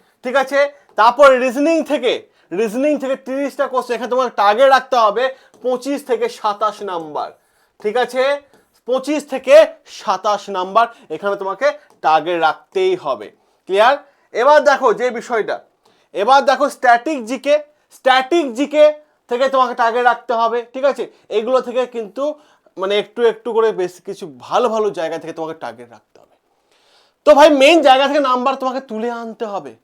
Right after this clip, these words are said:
মেইন জায়গা থেকে নাম্বার তোমাকে তুলে আনতে হবে, ঠিক আছে? আমি তোমাদের একটা জিনিস ভুল বলে দিলাম এই তাড়াহুড়ো করতে গিয়ে, ঠিক আছে? এই যে জায়গাগুলো, যে ম্যাথের আমি তোমাদের যে বললাম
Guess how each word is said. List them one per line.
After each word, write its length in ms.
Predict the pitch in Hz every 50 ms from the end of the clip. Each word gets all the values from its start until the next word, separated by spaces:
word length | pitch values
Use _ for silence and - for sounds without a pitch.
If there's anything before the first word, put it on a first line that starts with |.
| _ _ _ _ _ _ _ _ _ _ - 143
মেইন 220 | 175 202 233 269 262 208
জায়গা 220 | 226 208 202 214 240 233
থেকে 140 | 262 247 254 220 196
নাম্বার 300 | 196 202 208 208 262 262 247 -
তোমাকে 200 | 240 247 247 247 247
তুলে 180 | 240 233 233 254 247 247
আনতে 160 | 254 220 247 240
হবে, 160 | 240 240 226 180 131 - - _ _ _
ঠিক 100 | - 240 262 269
আছে? 120 | 269 277 240 - - _ _ - - 180
আমি 120 | 233 262 302 -
তোমাদের 200 | 285 269 262 269
একটা 140 | 262 254 262 254
জিনিস 140 | 262 208 185 143
ভুল 140 | - 285 294 277 240
বলে 140 | 220 202 190 160
দিলাম 160 | 165 175 202 226 220
এই 60 | 214 214
তাড়াহুড়ো 320 | 190 196 202 196 208 208 190 202
করতে 200 | 185 - - 170 139 139
গিয়ে, 160 | 175 240 294 302 302 - _ _ _ _
ঠিক 120 | - 247 240 233
আছে? 160 | - - 220 240 285 285 - _ _ _ _ _ _ _ _ _ _ -
এই 260 | 208 240 285 320 330 339 311
যে 60 | 320 269 208
জায়গাগুলো, 460 | 220 208 220 220 254 247 233 233 185 131 - - _ _ _ - 143
যে 60 | 226 240 233 208 202
ম্যাথের 420 | 202 202 202 202 - 269 302 294 285 269
আমি 100 | 269 269 262
তোমাদের 220 | 254 240 240 240 226 240
যে 40 | 214 190 196
বললাম 240 | 190 190 185 185